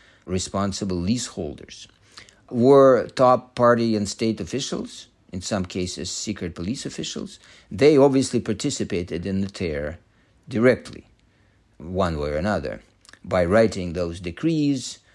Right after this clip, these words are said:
or by purging their employees in their commissariats, in some cases by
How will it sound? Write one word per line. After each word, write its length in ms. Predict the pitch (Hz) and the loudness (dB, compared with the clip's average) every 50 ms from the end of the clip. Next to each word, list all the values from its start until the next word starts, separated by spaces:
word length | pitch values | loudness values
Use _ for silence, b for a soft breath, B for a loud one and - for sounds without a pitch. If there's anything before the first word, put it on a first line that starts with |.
| b b b b - | b b b b -8
or 180 | - 92 92 | -6 -4 -4
by 220 | 85 78 92 87 82 | -2 0 0 -2 -2
purging 680 | 80 - - 110 104 98 87 92 92 90 90 80 73 71 | -2 -2 -2 0 0 0 -2 -4 -4 -6 -6 -6 -8 -6
their 340 | - 101 95 90 85 80 78 | -6 -4 -2 -2 -2 -4 -6
employees 800 | 65 80 87 - 151 170 170 160 147 139 135 123 123 117 - - - | -8 -8 -8 -4 0 2 2 4 2 2 0 0 -2 -4 -8 -10 -8
in 100 | 95 90 | -8 -6
their 200 | 90 90 80 82 | -6 -6 -6 -8
commissariats, 960 | 85 - 92 78 78 76 - - 139 147 139 135 123 117 113 113 113 - - - b b b b b | -8 -10 -10 -10 -10 -10 -8 -6 -4 -2 0 0 0 0 -2 -2 -4 -8 -16 -18 b b b b b
in 140 | b - 95 | b -8 -6
some 280 | 82 - - 120 110 98 | -4 -2 -2 -2 -2 -2
cases 440 | 98 - 104 92 90 - 98 90 92 | -2 -4 -6 -6 -6 -6 -8 -6 -4
by 160 | 92 87 | -2 -2